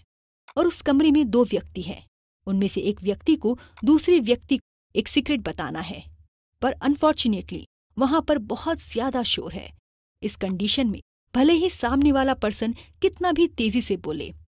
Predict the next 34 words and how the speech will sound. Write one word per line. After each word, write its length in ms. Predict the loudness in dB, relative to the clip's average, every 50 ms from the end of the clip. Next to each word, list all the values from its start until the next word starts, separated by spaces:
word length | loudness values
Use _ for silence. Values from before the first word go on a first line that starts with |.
| _ _ _ _ _ -6
सुनने 260 | -4 -2 0 2 2
वाला 240 | 2 0 0 -2 -2
पर्सन 400 | -2 -4 -4 -2 -2 -4 -4 -6 -12 -16 -20 -10 -4
उसकी 280 | -4 -2 -2 0 0 0
आवाज 480 | 0 0 -2 0 0 0 0 0 -2 -4
को 220 | -6 -8 -16 -16 -10 -6
समझ 380 | -4 0 2 2 2 2 2 0
नहीं 160 | -2 -4 -6
पाएगा 480 | -6 -6 -8 -8 -8 -12 -14 -14 -14 -18 _ _ _ _ _ _ _ _ _ _ _ _ -2
जब 160 | -2 -2 -2 0
तक 120 | -2 0 0
वो 60 | 0 -2
कॉन्सेंट्रेट 680 | 0 0 0 2 2 0 -2 -2 -2 -2 -2 -2 0
ना 220 | -2 0 0 -2 -6
करे। 260 | -8 -12 -14 -14 -18 -20 _ _ _ _ _ _ _ _ _ _ -6
ठीक 220 | -4 -4 -4 -2 -2
उसी 220 | 0 2 2 2 2
प्रकार 400 | 2 0 -4 -4 -6 -10 -10 -12 -18 -20 -20 -18 -6 -2
हमारे 380 | 2 2 4 4 4 4 4 4
माइंड 320 | 4 2 2 2 0 0
के 120 | 0 -2 -2
साथ 380 | -2 -2 -2 -4 -6 -6 -8
होता 200 | -10 -12 -10 -10
है। 180 | -10 -10 -12 -14 -16 -18 -20 -20 -20 _ _ _ _ _ _ _ -4
गॉड 280 | 0 2 2 2 0 -2
की 160 | -2 -4 -2
आत्मा 400 | 0 0 0 0 0 -2 -4 -4 -4 -4 -6 -4
हमें 200 | 0 0 0 0
जो 100 | 0 -2
समझाने 520 | -4 -4 -4 -4 -4 -4 -2 0 0 0 -2
की 120 | -2 -6
कोशिश 380 | -8 -6 -6 -4 -2 0 0 0
करती 380 | 0 -2 -4 -4 -2 -2 -2
है 180 | -2 -2 -6 -8